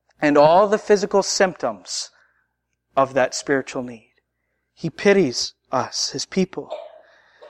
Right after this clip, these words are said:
What kind of Lord is this who is moved with compassion?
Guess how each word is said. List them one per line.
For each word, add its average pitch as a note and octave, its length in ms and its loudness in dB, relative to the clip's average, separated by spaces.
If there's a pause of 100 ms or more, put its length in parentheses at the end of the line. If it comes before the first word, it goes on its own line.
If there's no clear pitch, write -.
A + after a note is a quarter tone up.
(1000)
What F#3 460 0
kind D#4 300 2
of A#3+ 120 2
Lord F3+ 720 4
is G3 300 2
this C#3+ 260 -2
who - 260 -2
is D#3+ 160 4
moved F#3 840 0 (300)
with - 160 -14
compassion? E3+ 640 0